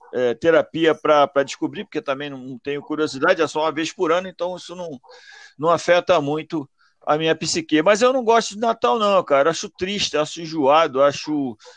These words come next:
as comidas são complicadas, por que que tem que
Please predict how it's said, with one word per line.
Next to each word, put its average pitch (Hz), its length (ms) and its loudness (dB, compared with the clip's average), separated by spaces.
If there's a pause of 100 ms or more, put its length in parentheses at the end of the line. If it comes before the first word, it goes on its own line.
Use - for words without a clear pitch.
(200)
as 139 160 -4
comidas 175 420 0
são 170 160 -2
complicadas, 147 800 0
por 139 140 -6
que 165 160 -6
que - 100 -18
tem 160 160 -8
que 139 240 -8